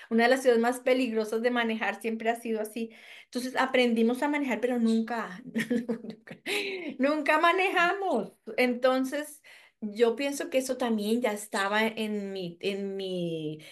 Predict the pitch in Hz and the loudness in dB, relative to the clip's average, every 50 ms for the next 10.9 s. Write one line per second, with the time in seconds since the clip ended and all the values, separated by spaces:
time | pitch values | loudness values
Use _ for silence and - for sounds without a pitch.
0 | - _ _ - 214 220 214 208 202 185 202 214 214 214 214 220 220 220 220 220 | -20 _ _ -2 0 0 0 0 -2 -4 -4 0 2 2 2 4 2 2 2 2
1 | 214 208 196 190 185 185 190 185 180 175 170 170 175 - _ _ - 214 208 208 | 0 0 -2 -2 -2 -2 -2 -2 0 -2 -2 -4 -6 -12 _ _ -4 -2 0 2
2 | 208 220 220 233 220 226 - - 240 220 208 202 196 220 262 285 285 - 269 233 | 2 2 2 0 -2 -6 -6 -4 -4 -2 -2 -2 -4 -6 -6 -6 -6 -6 -6 -4
3 | 214 202 202 202 - - 185 175 170 170 165 160 147 - - 208 208 208 - - | -4 -4 -4 -4 -4 -2 0 0 0 0 0 -2 -2 -2 -2 -6 -8 -10 -8 -10
4 | 214 202 208 208 226 240 262 262 277 277 269 269 269 269 254 262 269 269 269 - | -8 -4 -2 -2 -2 -2 -2 -4 -2 -2 0 0 0 0 2 2 0 0 -2 -4
5 | 254 240 233 226 - 262 262 262 262 - - - - - - _ _ _ _ _ | -6 -4 -4 -4 -2 -2 -2 -2 -2 -6 -12 -14 -14 -16 -18 _ _ _ _ _
6 | _ _ _ _ - 202 226 226 226 277 254 262 262 262 - - _ _ - 247 | _ _ _ _ -2 4 4 4 4 4 -2 -4 -4 -6 -8 -12 _ _ -6 -4
7 | 233 233 233 233 233 247 277 247 226 214 208 202 196 208 - - - 202 220 220 | -2 -2 -2 -4 -4 -4 -4 -4 -4 -4 -6 -6 -10 -12 -16 -20 -12 -6 -6 -6
8 | 233 220 220 202 196 190 180 185 190 196 196 - - 226 196 208 214 220 247 240 | -4 -4 -6 -6 -6 -4 -4 -4 -4 -4 -6 -6 -4 -2 0 0 -2 -2 -2 -2
9 | 220 202 190 190 190 202 208 - - 233 226 214 202 196 - 226 214 214 240 240 | -2 -2 -2 -4 -6 -6 -6 -4 -4 -4 -6 -4 -6 -8 -6 -6 -8 -4 -4 -4
10 | 240 240 233 220 214 214 220 202 208 220 226 226 226 - 240 233 226 | -4 -2 -2 -2 -2 0 -2 -2 -2 -2 -2 -4 -2 -2 -2 -4 -4